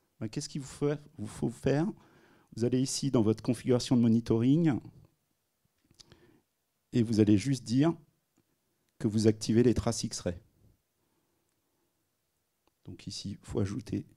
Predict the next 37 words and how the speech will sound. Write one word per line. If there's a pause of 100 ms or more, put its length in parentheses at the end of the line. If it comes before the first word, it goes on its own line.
(220)
X-Ray
en
configuration. (960)
Vous
allez
aussi
aller
dans
votre
configuration,
vous
devez
ajouter
deux
variables
d'environnement. (920)
Notamment
ici
pour
dire, (200)
ben
voilà,
je
veux, (140)
je
veux
exécuter
ma
layers
et
le
chemin
vers
ma
layers. (1600)
Et
enfin,